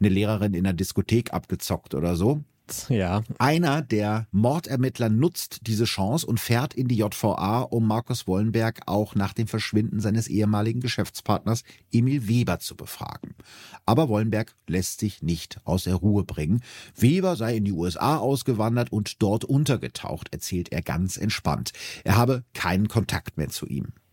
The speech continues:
Speaker 1: Der Mann war glatt wie ein Aal, erinnert sich einer der Ermittler aus der Mordkommission später in einem Interview. Fast wäre Markus Wollenberg damit durchgekommen, wenn er nicht einen entscheidenden Fehler gemacht hätte. Noch im Rausgehen fragt ihn der Ermittler eine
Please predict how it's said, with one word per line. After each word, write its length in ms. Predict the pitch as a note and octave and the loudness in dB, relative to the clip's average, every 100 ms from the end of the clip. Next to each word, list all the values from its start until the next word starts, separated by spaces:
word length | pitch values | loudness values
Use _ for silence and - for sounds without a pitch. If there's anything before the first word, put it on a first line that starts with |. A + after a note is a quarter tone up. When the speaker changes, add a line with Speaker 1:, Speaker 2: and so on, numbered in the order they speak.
| - | 4
Speaker 1:
Der 100 | G#2 | 4
Mann 420 | A#2 D3+ F3 E3+ | 4 2 0 -2
war 140 | - E2+ | -6 -6
glatt 480 | - G#2+ B2 - - | 0 0 0 -4 -8
wie 100 | G#2 | -4
ein 180 | F#2 G#2 | -4 -4
Aal, 340 | - F#2 D#2+ - - - - - | 0 0 0 -4 -10 -20 -20 -2
erinnert 320 | F#2 F#2+ F#2 | 2 2 0
sich 180 | F#2+ C#2 | -4 0
einer 160 | G2 | 0
der 120 | G2 | 2
Ermittler 360 | F2 F#2 - G#2 | 0 0 0 0
aus 120 | F#2+ | 0
der 120 | - | 2
Mordkommission 640 | G#2 E2+ - G2 F#2 - A2 | 2 0 0 0 0 0 -2
später 420 | - F#2+ E2 E2+ | 0 0 0 0
in 80 | E2+ | 0
einem 180 | F#2+ B2 | 0 -2
Interview. 480 | D3+ - - - - _ _ _ | -4 -6 -8 -12 -14 _ _ _
Fast 640 | - - F#3+ F3+ - - - | -8 0 2 2 -4 -12 -4
wäre 200 | D3 C3 | 0 2
Markus 380 | A#2+ A#2+ B2+ | 2 0 0
Wollenberg 400 | A2+ G#2+ G#2+ G#2+ | 2 2 2 0
damit 260 | - A#2 A2+ | 0 0 2
durchgekommen, 580 | E3+ F#3+ - - B2 C#3 - - - | 2 2 -2 0 0 -2 -8 -20 -6
wenn 360 | F#2 F#2 F3 - | 0 2 2 0
er 180 | - D3 | -4 -2
nicht 320 | D3 C#3 - - | 0 -2 -6 -4
einen 460 | A#2 B2+ B2+ B2+ - | 0 2 2 0 -2
entscheidenden 640 | - G2+ - G#2 G2 F#2+ F#2+ | -4 -4 0 0 2 0 0
Fehler 300 | - C2+ A1 | -2 -4 -4
gemacht 460 | - B1 - - - | -8 -10 -10 -12 -14
hätte. 220 | - - - - - - - | -12 -14 -14 -18 -16 -16 4
Noch 140 | C3+ | 6
im 120 | - E3+ | 6 4
Rausgehen 680 | E3 G#3+ F#3 - F#2+ C3 E3 | 2 0 -2 -2 -2 0 -2
fragt 440 | - G#2+ D3 - | 0 0 0 0
ihn 120 | E3 | 2
der 100 | D3+ | 2
Ermittler 600 | B2 A2+ B2+ C#3+ C3+ C#3 - | 4 2 2 2 2 -2 -2
eine 380 | A#2 A#2 A2+ | 0 0 0